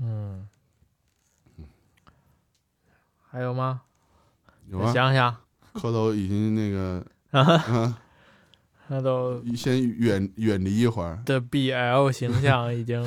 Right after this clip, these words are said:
Speaker 2: <laughs> 深入人心。
Speaker 1: <laughs>操，我那会儿看过那个，第一次看到这种是在漫画店里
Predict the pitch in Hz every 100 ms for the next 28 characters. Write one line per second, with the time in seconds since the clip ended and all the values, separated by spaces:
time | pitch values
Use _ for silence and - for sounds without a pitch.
0 | 120 147 165 156 139 190 170 175 143 127
1 | 135 123 135 131 156 160 160 143 - -
2 | - - - - - - - - - _
3 | _ _ - - 117 113 151 156 117 -
4 | 185 151 127 123 135 127 117 113 117 127
5 | - 151 185 - 151 - 143 123 123 127
6 | 113 110 - 143 151 135 160 160 135 175
7 | 160 180 233 127 113